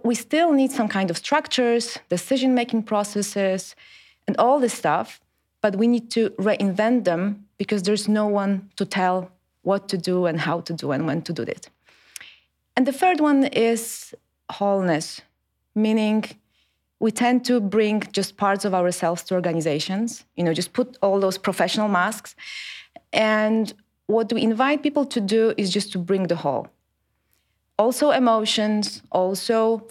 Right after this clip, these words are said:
physicality, spirituality, not just mental concepts, so that we can bring more life to the organization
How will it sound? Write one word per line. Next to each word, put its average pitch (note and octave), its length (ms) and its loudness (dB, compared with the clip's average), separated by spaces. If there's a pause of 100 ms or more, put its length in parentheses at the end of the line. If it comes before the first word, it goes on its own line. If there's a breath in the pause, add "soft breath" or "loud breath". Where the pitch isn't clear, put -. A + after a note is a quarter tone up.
physicality, G3+ 760 0
spirituality, F#3+ 1000 0
not G3 260 0
just G3 320 -2
mental F3+ 380 0
concepts, - 640 -4 (420 loud breath)
so - 140 -4
that G3+ 220 0 (280)
we A3 160 2
can G#3 480 -2 (520)
bring G3 260 0
more F#3 220 4
life C4+ 360 2
to A#3+ 80 0
the A3+ 80 2
organization G3+ 840 0